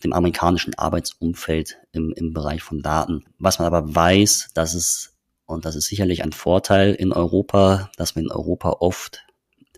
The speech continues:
vorher plant, weniger disruptiv unterwegs ist, ähm, erst mal Regeln macht und dann handelt, <laughs> sozusagen. In Amerika ist es oft, okay, wir, wir machen mal und gucken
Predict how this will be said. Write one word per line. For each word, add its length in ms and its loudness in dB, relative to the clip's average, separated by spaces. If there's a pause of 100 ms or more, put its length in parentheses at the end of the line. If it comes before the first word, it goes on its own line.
vorher 320 0
plant, 680 0
weniger 480 2
disruptiv 720 -2
unterwegs 560 0
ist, 320 -2 (160)
ähm, 240 2
erst 340 2
mal 140 2
Regeln 400 6
macht 340 2
und 160 -6
dann 240 0
handelt, 540 6
<laughs> 40 -20
sozusagen. 800 2 (320)
In 80 0
Amerika 320 2
ist 80 2
es 120 0
oft, 240 0
okay, 260 0
wir, 340 4
wir 140 0
machen 380 4
mal 240 6
und 160 -4
gucken 540 2